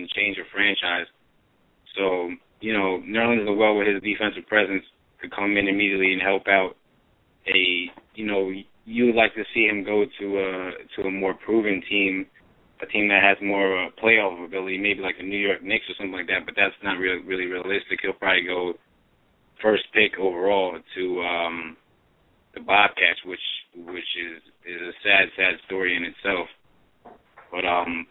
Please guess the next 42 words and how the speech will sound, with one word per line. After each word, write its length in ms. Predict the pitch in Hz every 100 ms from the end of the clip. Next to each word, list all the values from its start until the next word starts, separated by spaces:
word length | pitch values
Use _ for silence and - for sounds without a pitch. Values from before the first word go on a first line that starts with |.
| 107
as 180 | 110 -
far, 240 | 139 143
as 160 | 127 117 -
far 180 | 175
as 60 | 170
the 80 | 123
whole, 520 | 120 123 120 113 104 - -
I 100 | 170
got 160 | 208 135
a 80 |
big 160 | - 104
problem 400 | - 107 104 101
with 160 | 98 95
the, 380 | 101 98 95 90 87 _ _ _ _ _ _ _
the, 80 | - - -
um, 300 | - - - _ _ _ _ _ _ _ _ _ _ _ _ 95 -
one 200 | 113 117
and 160 | 113 101
done 400 | 110 107 92 85 _ _
that 140 | 98 95
in, 280 | 98 95 95
in 240 | 95 95
this 160 | 95 - -
college 320 | 101 95 92 87 - -
era. 280 | 101 95 87 - -
I, 240 | - -
I 20 | 135
think, 220 | 180 151 - 110 - _ -
I, 180 | 143 160
I 100 | 120 -
feel 180 | 170 156
like 140 | 135
you 120 | 120 131
have 240 | 123 113
to 60 | 95
stay 280 | - 113 110
in 80 | 101 -
school 200 | 110 104
at 80 | 92
least 300 | 101 104 90 _ _ _ _ _ _ -
three 240 | 107 107
years, 420 | 101 104 101 95